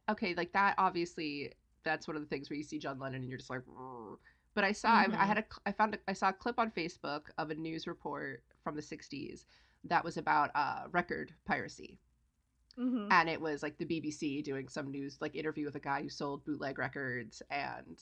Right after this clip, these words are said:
Speaker 1: they interviewed, I think it was members of Pink Floyd and Led Zeppelin's manager. But at the
Speaker 2: Mm-hmm.
Speaker 1: end, they interview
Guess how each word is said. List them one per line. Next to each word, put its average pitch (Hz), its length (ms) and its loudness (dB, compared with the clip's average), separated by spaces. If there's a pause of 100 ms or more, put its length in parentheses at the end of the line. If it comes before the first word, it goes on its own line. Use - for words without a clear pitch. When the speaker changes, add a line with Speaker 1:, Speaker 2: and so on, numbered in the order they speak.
(200)
Speaker 1:
they 139 160 -4
interviewed, 143 600 -6
I - 40 -8
think 147 220 -14
it - 80 -16
was 131 180 -12
members 165 260 -4
of - 80 -10
Pink 175 160 -8
Floyd 135 520 -4
and 131 460 -6 (120)
Led 156 220 -4
Zeppelin's 139 400 -6
manager. 139 500 -8 (460)
But 196 120 0
at 190 60 0
the 208 100 0
Speaker 2:
Mm-hmm. 233 120 6
Speaker 1:
end, 214 560 6 (240)
they 185 140 0
interview 170 640 -2